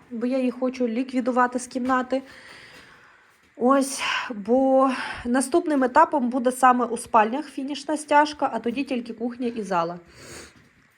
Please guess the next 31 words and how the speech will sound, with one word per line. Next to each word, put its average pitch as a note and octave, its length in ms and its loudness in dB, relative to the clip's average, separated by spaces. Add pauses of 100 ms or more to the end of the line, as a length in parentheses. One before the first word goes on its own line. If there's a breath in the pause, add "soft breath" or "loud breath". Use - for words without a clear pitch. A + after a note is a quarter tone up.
(720)
Так B3+ 160 0
що - 140 -4
всі A#3 200 -6
дрова B3 240 0
треба G#3+ 280 -4
винести. A3+ 640 -4 (140)
Оці A3+ 260 -6
дошки C4+ 360 -2
потім C4 320 -6
переріжу, A#3+ 560 -4
це A#3 180 -6
я A3 100 -2
перерубаю. G#3 800 -4 (880 loud breath)
А, G3+ 300 -6
їх A3+ 240 -4
треба A3 280 -6
винести A3 520 -6
в F#3+ 80 -8
залу. E3+ 400 -4 (440)
Чого A#3+ 300 2
хлопці D4 360 -4
тут C4 200 -8
складали, A#3 460 -4
я C#4+ 160 -2
не F4 140 -2
знаю, F3 400 -8 (380 loud breath)
<laughs> - 380 -20
чесно. A3 480 -2 (600 loud breath)
Коротше, C4 380 -4
ось A3 200 -4
так. F3 280 -4